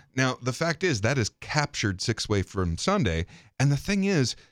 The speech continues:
since you're not actually a primarily monetary system,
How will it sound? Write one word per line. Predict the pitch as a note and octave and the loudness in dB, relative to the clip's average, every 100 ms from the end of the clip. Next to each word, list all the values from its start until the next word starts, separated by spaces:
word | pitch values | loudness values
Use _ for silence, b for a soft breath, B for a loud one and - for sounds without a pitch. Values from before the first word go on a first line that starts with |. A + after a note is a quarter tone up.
| b | b
since | - - D#3+ E3+ - | -2 0 0 0 0
you're | B2+ | 2
not | A2 B2+ D3 - | 4 2 0 0
actually | B2+ C#3 - C3 A2 | 0 0 0 2 2
a | G2 G2 F#2+ | 2 0 0
primarily | - - A2+ A2+ G#2+ C3+ C3 | 0 2 4 4 4 2 2
monetary | G#2 F2 F#2 B2+ B2+ C3 G2 | 2 4 2 2 0 -4 -4
system, | D#2+ - G#2+ B2 - G#3 B3 C4 | -6 -4 -2 -2 -2 -2 -2 -8